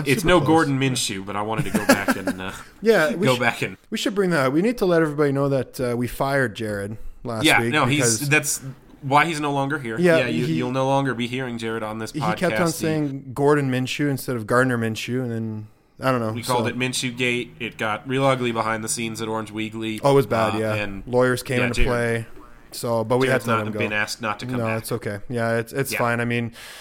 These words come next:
Speaker 2: I'm sure he'll survive. He was a founding member, but, you know, who cares? You make a mistake like that, man, you're out.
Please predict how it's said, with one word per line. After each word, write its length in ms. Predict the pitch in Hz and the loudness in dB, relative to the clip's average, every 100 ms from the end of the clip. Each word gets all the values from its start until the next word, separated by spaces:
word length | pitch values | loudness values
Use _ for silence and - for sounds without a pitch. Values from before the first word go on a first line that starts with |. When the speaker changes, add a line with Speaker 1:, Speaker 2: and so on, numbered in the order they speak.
| - - | -18 -14
Speaker 2:
I'm 220 | - 147 143 | -6 -2 -2
sure 160 | 165 | 0
he'll 140 | 151 139 | 0 0
survive. 280 | - 120 123 | 0 -2 4
He 80 | 175 | 4
was 120 | 160 | 4
a 40 | |
founding 380 | - 135 131 123 | 2 0 2 0
member, 400 | 117 123 110 110 117 | 0 2 0 -2 -4
but, 360 | 113 113 113 - 120 | 0 0 -2 -10 -10
you 80 | |
know, 220 | 117 110 107 | -6 -6 -6
who 80 | 131 | -8
cares? 280 | - 127 113 | -2 -2 0
You 60 | 113 | -2
make 140 | 127 | -2
a 40 | |
mistake 360 | 127 120 123 120 | -2 -2 -2 -2
like 180 | 120 104 | -2 -2
that, 240 | 110 123 | -4 -2
man, 260 | 131 147 151 - - | -2 -2 -2 -4 -6
you're 200 | 123 120 | -6 -2
out. 260 | 113 104 | 0 -2